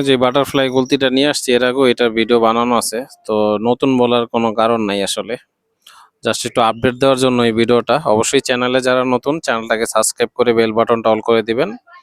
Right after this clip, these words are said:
এবং ঢাকা বা ঢাকার আশেপাশে যারা থাকেন, চাইলে আমার কাছ থেকে এসে সরাসরি গুলতি সরাসরি নিয়ে যেতে পারবেন। আমার ঠিকানা ঢাকা মহাখালী অরলেস গেট, এবং বাংলাদেশে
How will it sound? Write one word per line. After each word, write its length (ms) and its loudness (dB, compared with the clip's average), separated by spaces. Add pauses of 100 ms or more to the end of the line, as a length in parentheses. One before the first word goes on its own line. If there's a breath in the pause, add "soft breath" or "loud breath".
(680 loud breath)
এবং 240 2 (680)
ঢাকা 360 -4
বা 100 0
ঢাকার 280 0
আশেপাশে 460 -2
যারা 200 2 (100)
থাকেন, 240 -4
চাইলে 300 0 (260)
আমার 160 -2
কাছ 220 -2
থেকে 220 -4
এসে 140 -4
সরাসরি 560 0 (800 loud breath)
গুলতি 280 0
সরাসরি 440 0
নিয়ে 240 0
যেতে 160 2
পারবেন। 340 0 (100)
আমার 260 0
ঠিকানা 340 -2 (100)
ঢাকা 200 0 (100)
মহাখালী 520 0
অরলেস 460 0
গেট, 160 -2 (920 soft breath)
এবং 200 2 (200)
বাংলাদেশে 480 -2